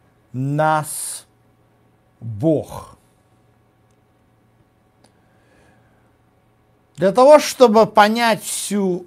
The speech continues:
глубину этой проблемы, давайте откроем, э, послание к римлянам, э,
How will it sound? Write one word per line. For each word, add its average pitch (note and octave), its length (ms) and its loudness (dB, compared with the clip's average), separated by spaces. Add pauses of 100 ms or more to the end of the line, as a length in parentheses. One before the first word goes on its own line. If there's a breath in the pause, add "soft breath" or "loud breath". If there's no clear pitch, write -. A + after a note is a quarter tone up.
(560)
глубину F3+ 1080 -2 (640)
этой F3 300 0
проблемы, G#3+ 720 4 (2750 soft breath)
давайте A3 540 0
откроем, G#3 1000 2 (340)
э, D#3 560 6 (640)
послание G#3 640 0
к - 160 -8
римлянам, F#3 720 -2 (3000 soft breath)
э, C#3+ 500 4